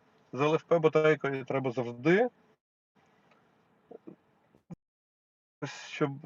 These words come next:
хоч було, щоб п'ятдесят кілометрів, коли ви ставите вдома машину.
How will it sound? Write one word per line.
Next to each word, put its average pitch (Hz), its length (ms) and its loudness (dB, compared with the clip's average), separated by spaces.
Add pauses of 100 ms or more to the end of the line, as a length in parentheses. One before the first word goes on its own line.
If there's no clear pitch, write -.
(680)
хоч - 240 0
було, 160 460 4
щоб - 240 -6
п'ятдесят 143 500 4
кілометрів, 120 580 0
коли 123 200 -4
ви 117 160 -4 (600)
ставите 113 560 2
вдома 117 480 0
машину. 120 520 -2